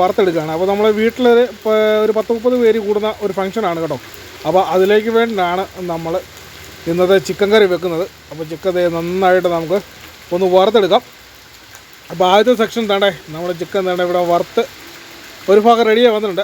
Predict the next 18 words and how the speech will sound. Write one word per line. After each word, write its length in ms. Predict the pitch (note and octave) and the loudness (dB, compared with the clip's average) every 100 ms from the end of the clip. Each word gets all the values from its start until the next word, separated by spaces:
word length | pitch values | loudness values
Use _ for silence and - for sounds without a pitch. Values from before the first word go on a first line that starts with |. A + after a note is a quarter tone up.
| - | -6
അപ്പോൾ 140 | E3+ | -6
ഇനി 80 | F#3+ G3 | -4 -4
നമുക്കിതൊന്ന് 340 | G3 G#3+ G#3+ G3+ | -4 -4 -2 0
ഇളക്കിയിട്ട് 340 | G#3+ A#3 A#3 G#3 | 0 0 2 2
കൊടുക്കണം. 300 | F3+ F3+ G#3 - - - - - - - - - - - - - - - - - | 2 -4 -8 -16 -20 -20 -20 -20 -20 -20 -20 -20 -20 -20 -20 -20 -20 -20 -12 -4
നമ്മൾ 140 | A3+ C4+ | -2 -2
ചിക്കൻ 240 | A#3+ D4+ C#4 | -4 -4 -2
വറക്കുമ്പോഴുണ്ടല്ലോ 540 | A3+ A#3 A3+ F#3+ F3+ F3+ | -2 -2 -4 -4 -6 -6
എപ്പോഴും 320 | F#3 - A3+ B3 - G3 | -8 -4 -4 -6 -12 -8
ആദ്യത്തെ 300 | A3 B3+ B3+ A#3+ | -6 -6 -4 -2
ഒരു 100 | A3 B3 | -2 -4
ഭാഗം 260 | G3+ G3 A3 | -6 -6 -6
നമ്മൾ 160 | G#3+ G#3 G3 | -6 -6 -6
എണ്ണയിൽ 280 | G3 A#3 A3+ | -6 -8 -6
കിടന്ന് 320 | G#3+ G3+ G#3 A3+ - | -6 -6 -8 -12 -12
കുറച്ച് 300 | G3+ G#3 - B3+ | -8 -8 -6 -4
ഒരു 100 | B3 B3 | -2 -4
മുക്കാൽ 280 | - C4+ | -4 -4